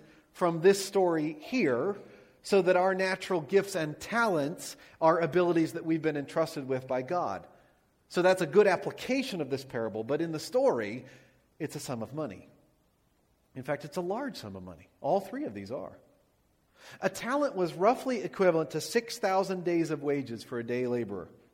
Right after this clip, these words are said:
Okay, so let me get out a, a calculator here. All right, six thousand days for a day, a day laborer. So that's,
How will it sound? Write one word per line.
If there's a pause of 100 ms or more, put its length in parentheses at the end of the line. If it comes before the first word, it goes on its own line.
Okay,
so
let
me
get
out (200)
a,
a
calculator
here. (2000)
All
right, (680)
six
thousand
days
for
a
day, (120)
a
day
laborer.
So
that's,